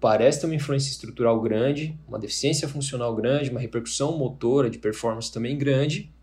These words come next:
e não tem muita margem de eu começar exercícios mais funcionais, mais elaborados, mais intensos. Então, talvez eu tenha que fazer e elaborar estratégias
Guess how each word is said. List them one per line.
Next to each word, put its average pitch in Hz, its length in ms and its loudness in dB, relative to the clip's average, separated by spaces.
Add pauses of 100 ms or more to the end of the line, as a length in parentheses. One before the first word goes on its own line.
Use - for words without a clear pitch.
(140)
e 190 480 2
não 233 180 -4
tem 202 220 -2
muita 202 200 -2
margem 160 520 4
de 165 100 -4
eu 170 60 -2
começar 147 520 0
exercícios 113 680 -4
mais 110 300 -4
funcionais, 123 600 0
mais 95 180 -10
elaborados, 113 520 2
mais 101 220 -8
intensos. 131 540 -6
Então, 170 180 -8
talvez 185 400 0
eu 165 80 2
tenha 131 320 -4
que 139 120 -8
fazer 127 580 0
e 143 40 -2
elaborar 110 320 0
estratégias 117 680 -4